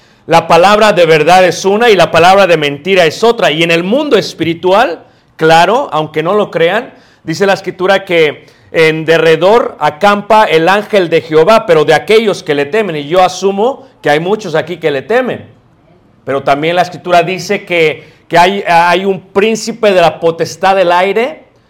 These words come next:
que habita en los hijos de desobediencia. Y asumo que entre vosotros hay algunos hijos de desobediencia y que por ello son manejados por este mundo espiritual de maldad,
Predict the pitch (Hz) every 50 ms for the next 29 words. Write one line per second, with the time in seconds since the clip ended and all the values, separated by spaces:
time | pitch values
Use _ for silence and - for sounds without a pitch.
0 | _ _ _ _ _ _ - 175 170 170 160 160 151 131 208 208 208 208 - 226
1 | 233 233 - - 185 180 165 165 165 165 160 165 - 214 220 214 220 233 226 196
2 | 160 151 170 180 180 170 156 170 175 165 170 - - 190 185 175 180 180 170 202
3 | 220 226 233 247 233 233 - 185 147 113 - - _ _ _ _ _ _ _ _
4 | - 139 165 160 165 - 208 214 226 226 220 220 185 180 180 175 170 165 - 185
5 | 175 170 165 170 170 175 160 160 160 - 202 214 214 - 208 180 - - 202 190
6 | 196 - - 131 170 220 254 254 190 160 165 170 160 165 175 170 151 160 151 151
7 | 156 180 185 196 208 226 226 202 185 170 - 214 233 254 262 254 - - - -
8 | - 196 202 196 180 - - 190 190 196 220 226 208 214 214 220 220 226 226 220
9 | 208 175 - - 196 196 196 208 226 214 - 170 185 190 196 190 - - 214 208
10 | 196 - - - - _ - 180 214 226 226 226 220 208 - - - - 196 175
11 | 156 151 151 160 175 190 208 214 208 196 185 165 156 147 147 143 139 143 202 196
12 | 151